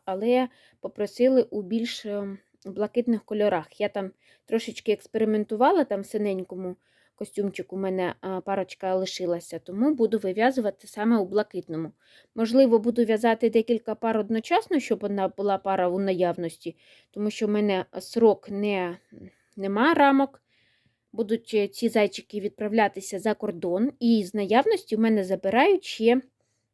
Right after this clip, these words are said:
мого янголятку, якого я нещодавно в'язала у безкоштовному, а, онлайні, який відбувається і на за-, і зараз є він нашої української майстрині у Тетяни.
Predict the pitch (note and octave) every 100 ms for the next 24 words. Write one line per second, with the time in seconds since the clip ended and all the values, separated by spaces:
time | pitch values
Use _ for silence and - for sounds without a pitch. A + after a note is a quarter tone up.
0 | _ G3+ G#3 G3+ C4 C4 A3+ A3 A3+ F#3+
1 | - _ E3+ F#3 - - G3+ G3 A#3 G#3+
2 | G#3 G3+ G3 F#3 F#3 G#3+ E4+ G4+ A#3 F#3+
3 | G3+ A#3+ A#3+ - A3 G3 F#3+ - F#3+ -
4 | G3+ G3 F#3+ F3+ E3+ _ _ _ _ _
5 | _ - F#3+ F3+ F3+ - A3 G3+ E3+ F3
6 | A#3 C4+ A3 - A#3 G#3+ G3+ F3+ G#3+ F#3+
7 | F#3+ G#3+ G#3+ F#3+ - F#3+ - _ A#1+ -
8 | - _ _ - _ A3+ G3+ G#3 F3 G3+
9 | - G3+ G3+ F#3+ F#3+ G3 B3+ - A3 A#3+
10 | B3 A3+ A#3+ A#3 _ _ _ _ _ _
11 | _ _ _ G3+ A3+ A#3 A#3 - G3+ G#3+
12 | G#3 - G3+ G3 F#3 - A#3+ F4 B3 A3+
13 | A#3+ A#3 - F#3 E3+ E3